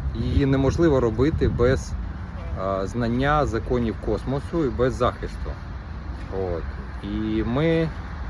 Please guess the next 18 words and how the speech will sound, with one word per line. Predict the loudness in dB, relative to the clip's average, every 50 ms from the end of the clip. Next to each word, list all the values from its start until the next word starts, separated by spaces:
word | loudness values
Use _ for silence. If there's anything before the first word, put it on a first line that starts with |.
| -8 -8 -8 -8 -6 -6 -4 -2
е, | 0 2 2 2 4 4 4 6
не | 6 8
робимо | 8 8 8 6 4 2 2 0 0
такі | 0 -2 -2 -2 0 0 0
атакуючі | 0 0 -2 -4 -2 0 0 0 0 -2 -4 -4
дії, | -4 -2 -2 0 2 0 0
від, | 0 -2 -4 -4 -6 -4 -2
е, | -2 0 0 0 0 0 -2 -2 -4 -4 -2
ну, | -2 -2
яких | -2 -2 -2 -2 -2 -4 -4
комусь | -2 0 0 2 2 2 2 0 0
погано. | 0 0 2 2 0 0 0 -2 -4 -6 -6 -6
Тобто | -8 -8 -6 -6 -4 -4 -2
у | 0
нас | 0 0 0 0 -2
така | -4 -4 -2 0 0 0
історія, | 0 0 -2 0 0 0 2 2 2 2
що | 0 0 -2 -2 -2 -2